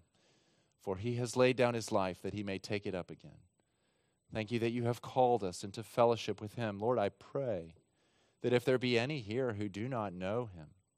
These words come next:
who do not know him in a saving way, that you would effectually call them into fellowship with Christ, that you would grant to them the gift of faith.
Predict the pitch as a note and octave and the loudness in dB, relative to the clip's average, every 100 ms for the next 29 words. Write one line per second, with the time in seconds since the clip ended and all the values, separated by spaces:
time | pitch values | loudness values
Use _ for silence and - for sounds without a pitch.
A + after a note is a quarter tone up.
0 | _ _ _ - D3+ E3+ C#3 A#2+ A#2+ C#3 | _ _ _ -2 2 4 4 6 8 8
1 | C3+ C3 B2 A2 G2+ F#2 - - C#3 D#3 | 6 -2 -4 -6 -6 -8 -12 -4 0 0
2 | C#3+ B2+ G2+ F#2 D#2 - _ _ _ _ | -2 -6 -8 -10 -12 -18 _ _ _ _
3 | _ _ _ _ _ - - B2 A#2+ A2+ | _ _ _ _ _ -18 -10 -4 -2 -2
4 | - A#2 - - A2+ G2+ - A2 G#2 G#2 | 0 -2 -2 -6 -8 -8 -2 2 2 2
5 | G2 F#2+ F#2 - G2+ G2+ - G2 G2 - | -4 -8 -14 -4 -2 -2 -6 -12 -14 -8
6 | E2+ D#2+ - G2+ G#2 - G#2+ A2 A2+ A#2 | -8 -6 -10 -10 -10 -6 -4 -4 -4 -6
7 | A2+ A2 G#2 A2 A2+ A2+ - - D#2 D2 | -6 -6 -6 -8 -8 -12 -12 -12 -12 -16